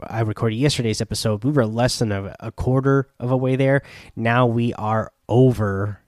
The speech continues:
halfway there, just a little bit over, just barely over halfway, but we are over halfway there. So,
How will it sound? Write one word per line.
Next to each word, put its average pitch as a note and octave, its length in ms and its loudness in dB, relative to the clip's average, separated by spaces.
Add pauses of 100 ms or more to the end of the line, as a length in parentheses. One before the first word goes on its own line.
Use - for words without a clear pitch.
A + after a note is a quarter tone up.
(120)
halfway A2 560 0
there, G2+ 220 -2
just F#3+ 240 2
a G#3 40 2
little G#3 400 4
bit C#3+ 220 4
over, A2+ 560 0 (440)
just C#3+ 300 -6
barely C3+ 400 4
over A2+ 200 2
halfway, A2 560 -2 (340)
but A2+ 120 2
we C3 140 2
are G#2+ 240 0
over A#2 360 2
halfway G#2+ 580 -2
there. A2 340 0 (340)
So, G2+ 640 0